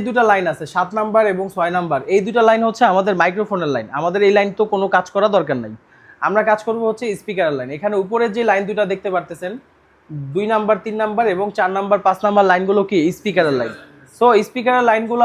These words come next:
হচ্ছে এখানে সর্বপ্রথম চলে গেছে কোথায়? উপরে দুইটা জিরো ওহমসের রেজিস্টরে নাকি? ফিউজিবল রেজিস্টরে।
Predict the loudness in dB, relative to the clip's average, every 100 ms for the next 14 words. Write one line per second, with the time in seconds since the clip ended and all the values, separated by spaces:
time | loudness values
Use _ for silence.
0 | 4 2 -2 0 0 0 0 -4 -8 _
1 | _ _ 2 4 4 2 2 0 0 -6
2 | _ _ _ _ _ _ _ 0 2 2
3 | 2 0 -2 0 0 0 -6 _ _ _
4 | _ _ _ -6 0 2 2 0 4 4
5 | 2 -4 -20 _ _ _ -4 2 4 4
6 | 4 2 4 4 2 0 -2 0 0 2
7 | 0 2 2 4 4 4 4 0 -4 -8
8 | -10